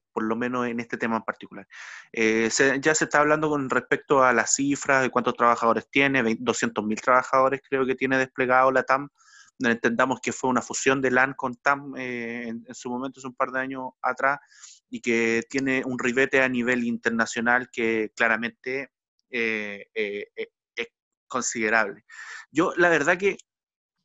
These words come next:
Yo entiendo lo que dice, eh, el David, porque es efectivo, o sea, no,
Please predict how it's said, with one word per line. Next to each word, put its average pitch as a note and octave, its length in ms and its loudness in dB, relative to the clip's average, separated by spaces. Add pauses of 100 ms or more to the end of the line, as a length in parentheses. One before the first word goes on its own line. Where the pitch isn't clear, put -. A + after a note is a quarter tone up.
(120)
Yo D#3+ 240 2
entiendo D#3 480 0
lo F#3 100 2
que E3+ 120 0
dice, E3 520 4
eh, C3 300 6
el C3+ 160 2
David, B2 280 2
porque D#3+ 240 -2
es C#3+ 140 0
efectivo, B2+ 540 2
o A2+ 40 2
sea, C3 380 2
no, C3+ 160 -10